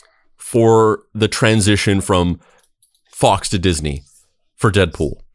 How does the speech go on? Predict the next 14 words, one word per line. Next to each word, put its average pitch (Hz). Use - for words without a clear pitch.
It's -
confirmed 139
that 104
the 113
M 151
C 156
U 135
Deadpool 147
three 107
is 98
gonna 110
be 95
rated 98
R. 71